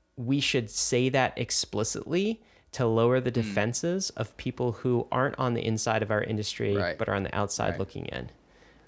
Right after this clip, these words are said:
Speaker 1: Like, the very
Speaker 2: Yes.
Speaker 1: first thing we should say is, "Guys, we acknowledge all of the
Speaker 2: Yes.
Speaker 1: scams, all of the shenanigans,
Speaker 2: Right.
Speaker 1: all of the stupidity
Speaker 2: Yes, you are
Speaker 1: that
Speaker 2: right.
Speaker 1: you
Speaker 2: Yeah.
Speaker 1: see it, that you see in here. You are correct.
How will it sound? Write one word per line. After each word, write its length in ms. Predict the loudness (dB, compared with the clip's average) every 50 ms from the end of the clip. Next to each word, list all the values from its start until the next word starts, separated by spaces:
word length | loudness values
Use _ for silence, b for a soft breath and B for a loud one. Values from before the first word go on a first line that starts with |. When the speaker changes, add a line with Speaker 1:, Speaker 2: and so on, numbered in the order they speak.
| b _ 0
Speaker 1:
Like, 240 | 0 0 0 0 -2
the 80 | -2
very 220 | 2 4 4 4 4
Speaker 2:
Yes. 120 | 4 4
Speaker 1:
first 240 | 4 4 4 2 2
thing 280 | 2 2 0 0 -2 -8 _ _ _ _ -12
we 200 | -4 0 0 2
should 240 | 2 2 0 0 0
say 400 | -2 0 2 2 2 2 2 0 0
is, 320 | 0 2 2 2 0 -2 -2 0
"Guys, 480 | 2 4 6 6 4 4 0 -4 -6 -10 b b b b b b b b -20 -20 -20 -20 -16 -8 -2
we 200 | 2 4 6 6
acknowledge 580 | 4 4 4 4 6 6 6 6 4 4 0 0 2 4
all 200 | 6 8 8 8
of 100 | 6 4
the 80 | 2 2
Speaker 2:
Yes. 160 | 2 2 4
Speaker 1:
scams, 760 | 4 4 6 6 6 4 4 2 0 -2 -2 -4 -6 -6 -8 -12 _ _ 0
all 260 | 2 4 4 4 4
of 80 | 4 2
the 80 | 0 0
shenanigans, 1040 | 0 0 0 2 2 2 2 2 2 2 2 0 0 0 -2 -4 -4 -6 -6 -8 -10 b b b b b b b
Speaker 2:
Right. 120 | 2 4
Speaker 1:
all 220 | 6 6 6 6 4
of 140 | 2 2 0
the 80 | -2
stupidity 1000 | -2 -2 -2 -2 -2 -4 -4 -2 0 0 2 2 2 0 0 0 0 -2 -2 -2 0
Speaker 2:
Yes, 360 | 0 0 0 0 -2 -2 -2
you 180 | -4 -2 0 2
are 40 | 4
Speaker 1:
that 140 | 4 4
Speaker 2:
right. 160 | 4 2 0 0
Speaker 1:
you 160 | 2 2 2
Speaker 2:
Yeah. 60 | 2
Speaker 1:
see 300 | 2 0 0 2 2 2
it, 180 | 2 0 -4 -10 _ _ -2
that 200 | 2 2 2 2
you 120 | 2 0
see 220 | 0 0 0 0 -2
in 80 | -2 -2
here. 200 | -2 -4 -6 -6 -4
You 200 | -2 0 2 4
are 100 | 2 2
correct. 720 | 0 -4 -6 -4 -2 -2 -2 -2 -4 -6 -14 -16 -16 -18